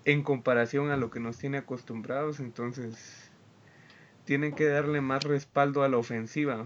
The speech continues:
En la defensiva creo que se le puede pedir un, muy poco en comparación a lo que ya aportan, ya no pueden apo-, aportar mucho más que eso.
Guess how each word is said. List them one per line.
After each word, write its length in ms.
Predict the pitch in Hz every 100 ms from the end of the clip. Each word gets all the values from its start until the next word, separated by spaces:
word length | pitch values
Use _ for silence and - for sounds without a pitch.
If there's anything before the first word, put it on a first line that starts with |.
| 139
En 120 | 120
la 100 | 120
defensiva 680 | 117 131 123 151 160 156 120 - _ - _ _ -
creo 260 | - 139 139
que 180 | 131 120
se 220 | - 139
le 140 | 117
puede 260 | 110 131 131
pedir 300 | - 117 127
un, 260 | 117 107 113 - - -
muy 240 | 135 139
poco 540 | 120 135 135 - 113 120 - _ _ - - - - - - - - - -
en 140 | 147 139
comparación 600 | 139 - 123 113 139 139
a 60 |
lo 140 | 127 120
que 180 | 123 113
ya 120 | 123
aportan, 520 | 120 147 147 147 127
ya 120 | 123
no 160 | 127 123
pueden 260 | 127 123 123
apo-, 360 | 117 113 117 -
aportar 560 | 131 - 120 - 127
mucho 320 | 131 127 -
más 240 | 123 117 139
que 240 | - 127
eso. 200 | 139 143